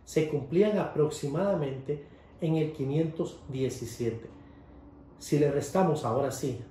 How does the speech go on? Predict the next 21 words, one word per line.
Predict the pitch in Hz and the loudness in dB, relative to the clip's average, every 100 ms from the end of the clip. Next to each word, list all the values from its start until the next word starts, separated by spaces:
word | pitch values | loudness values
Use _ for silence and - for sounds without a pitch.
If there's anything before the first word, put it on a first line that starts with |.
| - | -12
a | - 113 | -10 -8
quinientos | 123 127 165 151 120 127 | -6 0 0 0 -4 -6
ochenta | 117 165 156 | -4 -4 -2
y | 165 | -2
siete, | - 170 156 - | 2 2 2 -4
setenta, | - 123 170 190 175 151 139 | -6 -2 0 0 -4 -6 -4
va | |
a | 165 | -2
quedar | 160 151 165 - - - | 2 2 2 -4 -14 -14
quinientos | - 123 123 135 - 151 - - | -4 0 0 -4 -6 -8 -8 -8
diecisiete, | 123 123 - 117 - 113 - - - - - | -4 -2 -4 -8 -4 -6 -6 -12 -16 -20 0
que | 165 | 4
era | 220 - | 6 4
cuando | 175 123 117 | 2 2 -2
realmente | 113 147 226 196 127 123 175 - 170 | 0 2 4 2 0 0 -2 -2 -4
se | - - | -4 -6
cumplía | 127 131 143 | -8 -2 2
el | 160 - | 2 2
tem-, | 156 151 - - | 2 2 -2 -8
el | 127 - | -6 2
tiempo | 170 170 - 175 | 4 4 2 -2